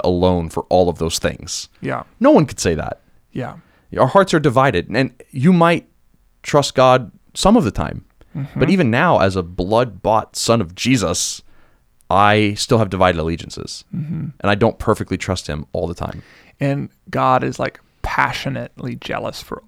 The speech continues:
Speaker 2: all
Speaker 1: Yes.
Speaker 2: of our hearts.
Speaker 1: He wants my whole heart
Speaker 2: Yeah.
Speaker 1: because he knows it will bring me the most joy
Speaker 2: Mm-hmm.
Speaker 1: and because he deserves it.
Speaker 2: And because he's a better provider.
Speaker 1: Yes.
Speaker 2: It's like, yes.
Speaker 1: He wants good things for me.
Speaker 2: He wants good things for me. It's like, yes, trust your doctor, but Jesus is a better physician.
Speaker 1: Yeah.
Speaker 2: Like,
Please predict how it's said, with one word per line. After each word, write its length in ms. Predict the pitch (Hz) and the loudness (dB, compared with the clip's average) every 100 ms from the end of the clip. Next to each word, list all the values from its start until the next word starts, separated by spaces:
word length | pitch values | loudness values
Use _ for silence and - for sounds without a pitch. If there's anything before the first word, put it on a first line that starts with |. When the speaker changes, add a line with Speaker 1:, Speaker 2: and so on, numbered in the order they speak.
| _ | _
Speaker 2:
all 140 | 135 | -2
Speaker 1:
Yes. 160 | - - | -2 -4
Speaker 2:
of 60 | - | -6
our 40 | |
hearts. 140 | - 143 | -4 0
Speaker 1:
He 40 | |
wants 240 | 180 220 214 | 2 2 4
my 100 | 214 | 2
whole 300 | 151 165 143 | 6 4 6
heart 320 | 120 92 - - | 4 2 0 -12
Speaker 2:
Yeah. 120 | 117 143 | -2 0
Speaker 1:
because 200 | - 143 | 2 2
he 80 | 123 | 2
knows 260 | 123 123 | 4 2
it 40 | 110 | 2
will 100 | 101 | 0
bring 180 | 107 101 | 0 0
me 60 | |
the 60 | 95 | 0
most 220 | 90 - | -2 -4
joy 360 | 95 87 73 - _ _ | -2 -2 -2 -8 _ _
Speaker 2:
Mm-hmm. 100 | - 110 | -6 -2
Speaker 1:
and 60 | |
because 200 | 117 113 | 2 2
he 80 | 113 | 0
deserves 440 | 95 82 90 85 | -2 0 -2 -2
it. 140 | 82 - _ _ _ _ _ _ | -10 -14 _ _ _ _ _ _
Speaker 2:
And 240 | 139 156 151 | -4 -4 -2
because 420 | 143 135 127 - _ | -2 -2 -4 -10 _
he's 300 | _ - 135 | _ -6 -2
a 60 | 135 | -2
better 220 | 135 135 | -2 -2
provider. 560 | 135 147 131 165 139 - | -2 -4 -2 -2 -2 -6
Speaker 1:
Yes. 360 | - 156 120 - | 2 2 2 -4
Speaker 2:
It's 100 | - | 2
like, 280 | 165 135 - _ _ - | 2 2 -6 _ _ -2
yes. 340 | 180 202 - | 2 2 2
Speaker 1:
He 60 | 156 | 2
wants 180 | 185 131 | 2 4
good 200 | 170 143 | 2 4
things 180 | 165 | 0
for 100 | - | 0
me. 100 | 104 113 | 0 2
Speaker 2:
He 260 | 175 202 | 4 6
wants 180 | 214 220 | 8 6
good 220 | 233 233 | 6 6
things 200 | 208 226 | 6 4
for 80 | 190 | 2
me. 120 | 156 | 2
It's 100 | 151 | 2
like, 140 | 156 151 | 2 4
yes, 240 | 226 226 | 4 4
trust 280 | - 185 - | 2 2 4
your 80 | 156 | 4
doctor, 300 | 175 - 151 | 4 2 -4
but 220 | 143 - | -4 -6
Jesus 460 | - 240 247 - | -8 -4 -4 -4
is 100 | 165 | -4
a 60 | 156 | -2
better 240 | 185 185 | 2 2
physician. 520 | 165 160 180 - 131 120 | 2 2 2 2 -4 -2
Speaker 1:
Yeah. 100 | 92 | 2
Speaker 2:
Like, 260 | 147 135 | 2 2